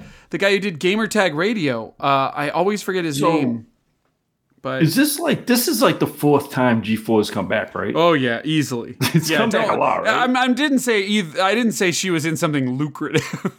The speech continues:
Speaker 1: <laughs> I was just saying that, like,
Speaker 2: It's a pi-, it's just
Speaker 1: that,
Speaker 2: fun to
Speaker 1: like,
Speaker 2: stick
Speaker 1: you
Speaker 2: in
Speaker 1: know,
Speaker 2: your
Speaker 1: I
Speaker 2: mouth.
Speaker 1: mean, that here we go.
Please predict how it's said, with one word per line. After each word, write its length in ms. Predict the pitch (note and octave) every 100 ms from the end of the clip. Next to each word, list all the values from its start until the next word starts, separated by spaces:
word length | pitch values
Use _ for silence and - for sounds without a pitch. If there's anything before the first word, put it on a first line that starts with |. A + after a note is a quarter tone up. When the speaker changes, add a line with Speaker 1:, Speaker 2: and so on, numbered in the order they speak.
| _ _
Speaker 1:
<laughs> 280 | - - -
I 40 | G#3+
was 180 | E3+ F#3+
just 220 | G#3+ -
saying 320 | G#3+ F#3+ F3
that, 140 | D3 -
like, 320 | C3 A#2+ A#2 -
Speaker 2:
It's 80 | -
a 80 | A2+
pi-, 240 | - A2+ - - _ _ _ _
it's 640 | - _ _ _ _ -
just 80 | F#3+
Speaker 1:
that, 80 | E3
Speaker 2:
fun 60 | E3
to 40 |
Speaker 1:
like, 220 | E3 D#3
Speaker 2:
stick 300 | - F3+ F#3
Speaker 1:
you 60 | G#3+
Speaker 2:
in 40 |
Speaker 1:
know, 140 | F3+ D#3+
Speaker 2:
your 80 | F#3+
Speaker 1:
I 40 |
Speaker 2:
mouth. 40 |
Speaker 1:
mean, 280 | F3+ E3+ G3+
that 200 | F3+ D#3 - A#2 -
here 180 | E3+
we 120 | E3+ F#3
go. 400 | E3+ D3 F#3